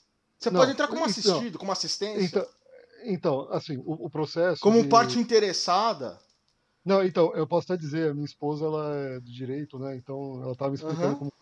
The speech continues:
Speaker 2: todos os processos, eles são paralisados por causa da recuperação judicial. Então,
Speaker 1: Verdade.
Speaker 2: não adia-,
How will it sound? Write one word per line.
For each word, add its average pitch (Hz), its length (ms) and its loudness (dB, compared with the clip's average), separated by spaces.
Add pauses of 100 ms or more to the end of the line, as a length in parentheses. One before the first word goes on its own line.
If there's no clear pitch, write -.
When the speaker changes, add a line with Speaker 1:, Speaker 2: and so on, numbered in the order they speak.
(100)
Speaker 2:
todos 240 220 0
os - 80 -8
processos, 165 840 4
eles 147 200 -4
são 165 100 -6
paralisados 135 680 0
por - 100 -20
causa 139 160 0
da 135 40 0
recuperação 139 440 -4
judicial. 139 500 -6 (300)
Então, 175 400 2 (220)
Speaker 1:
Verdade. 165 400 0
Speaker 2:
não 180 100 6
adia-, 180 340 2